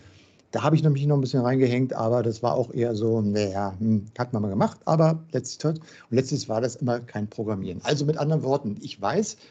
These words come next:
was ein Programm ist, ich weiß, was eine Programmiersprache ist, ich kenne mich so ein bisschen in den Grundstrukturen von Programmiersprachen mit Variablen, Funktionen, Prozeduren und sowas aus. Ich kenne eine A P I,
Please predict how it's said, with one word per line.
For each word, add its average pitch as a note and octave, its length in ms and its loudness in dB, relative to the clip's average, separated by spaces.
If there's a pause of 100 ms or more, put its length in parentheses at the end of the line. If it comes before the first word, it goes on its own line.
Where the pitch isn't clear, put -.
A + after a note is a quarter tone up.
(160)
was B2 180 -2
ein A#2 60 -6
Programm A#2+ 440 0
ist, E3 140 0
ich A2 180 -6
weiß, B2 280 0
was A2+ 140 -4
eine A2 80 -2
Programmiersprache B2+ 800 -4
ist, A#2+ 120 -8
ich C3 160 -10
kenne A#2+ 180 -4
mich A#2+ 120 -4
so B2+ 80 -8
ein A2+ 100 -2
bisschen A2 200 -6
in B2+ 60 0
den A2 100 0
Grundstrukturen C3 640 0
von A#2+ 160 0
Programmiersprachen A#2 800 0
mit G#2+ 160 -2
Variablen, A2 460 -2
Funktionen, A2 560 2 (320)
Prozeduren B2 680 2
und A2 140 -2
sowas A2 300 0
aus. A2 240 0 (400)
Ich - 120 -20
kenne A#2+ 320 2 (640)
eine D#3 140 6
A D3+ 120 6
P C#3+ 120 -4
I, G3+ 460 6